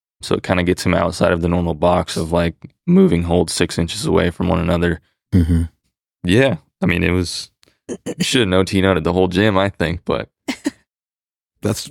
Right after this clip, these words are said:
Speaker 2: that's rough. That's,
Speaker 1: Yeah.
Speaker 2: that's rough on your drills, and that's rough on the body.
Speaker 1: Yeah,
Speaker 2: I mean,
Speaker 1: definitely.
Speaker 2: I,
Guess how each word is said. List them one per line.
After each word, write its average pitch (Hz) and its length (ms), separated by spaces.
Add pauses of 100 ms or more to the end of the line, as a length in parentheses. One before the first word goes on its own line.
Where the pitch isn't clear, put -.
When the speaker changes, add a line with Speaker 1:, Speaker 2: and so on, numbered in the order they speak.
Speaker 2:
that's 120 280
rough. 107 520
That's, 104 300
Speaker 1:
Yeah. 92 180 (340)
Speaker 2:
that's 98 340 (120)
rough 110 480
on 123 80
your 101 140
drills, 92 420
and 90 100
that's 87 160
rough 92 240
on 90 60
the 82 80
body. 80 540
Speaker 1:
Yeah, 82 180
Speaker 2:
I 80 40
mean, 80 40
Speaker 1:
definitely. 87 480
Speaker 2:
I, 87 340